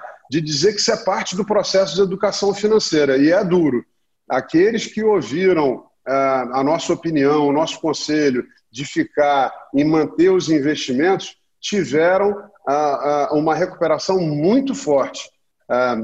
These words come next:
no Altri, por exemplo, já estamos positivo no ano. No Lute, nós já recuperamos mais de três quartos das perdas, eh, e a caminho aqui de, em breve, já tá em território positivo.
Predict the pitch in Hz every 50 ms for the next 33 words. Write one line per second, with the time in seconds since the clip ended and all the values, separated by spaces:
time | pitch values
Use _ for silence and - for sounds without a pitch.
0 | - - - 127 135 151 143 139 143 170 202 220 196 - 175 170 - 175 170 160
1 | 143 120 139 160 185 190 190 185 175 147 180 180 180 - 185 185 175 185 190 190
2 | 165 147 143 - - 180 190 175 147 156 147 131 143 165 170 160 143 123 - -
3 | _ _ _ _ _ _ 131 151 170 160 151 160 196 220 214 - - 156 170 185
4 | 180 143 170 175 170 - - - 160 156 160 185 180 151 131 131 151 180 220 453
5 | 466 453 202 156 139 151 175 170 - 185 185 165 - - - 160 175 185 175 -
6 | - 143 135 147 131 - - - 151 170 175 151 127 120 117 117 - - _ _
7 | _ _ _ _ - 131 135 131 131 147 156 175 180 175 - 190 151 131 139 175
8 | 208 202 180 147 117 - - 170 185 156 131 147 175 190 180 143 120 135 170 190
9 | 196 170 135 139 135 - - - _ _ 107 127 160 151 - 180 185 185 170 -
10 | 185 170 160 151 - 175 170 170 160 - - 170 143 120 120 107 - - 165 190
11 | 180 147 113 104